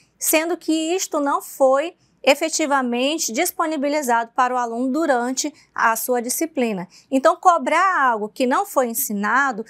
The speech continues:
também não é ético, e nós estamos falando de ética na escolha dos instrumentos. Se você, é, ensinar algo e não cobrar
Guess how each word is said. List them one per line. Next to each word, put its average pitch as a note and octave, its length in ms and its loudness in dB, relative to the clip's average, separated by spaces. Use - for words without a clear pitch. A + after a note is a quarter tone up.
também D#4 400 2
não D#4+ 180 -4
é F4 360 0
ético, - 260 -8
e - 20 -6
nós A3+ 200 -4
estamos B3 320 -2
falando A#3+ 440 -2
de B3+ 200 -2
ética B3 420 -2
na B3+ 100 -2
escolha A#3+ 380 -2
dos A#3+ 220 -6
instrumentos. B3 920 -6
Se F4 480 2
você, B3+ 600 2
é, A3+ 360 4
ensinar F4 600 0
algo G#3 380 0
e C#4 120 2
não D#4 280 -2
cobrar G3+ 600 2